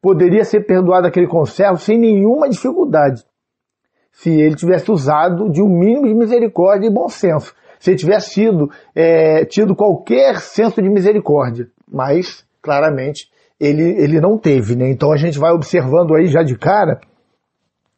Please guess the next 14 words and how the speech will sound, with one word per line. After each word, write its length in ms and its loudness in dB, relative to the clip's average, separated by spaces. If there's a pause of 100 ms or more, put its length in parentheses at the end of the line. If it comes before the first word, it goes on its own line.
a 160 -2
diferença 680 0
de 120 -2
tratamento 640 -2
que 80 -2
ele 280 2
recebeu 720 0 (260)
e 120 -2
a 60 0
que 140 -4
ele 220 2
ofereceu 720 0 (240)
ao 200 0
outro, 580 0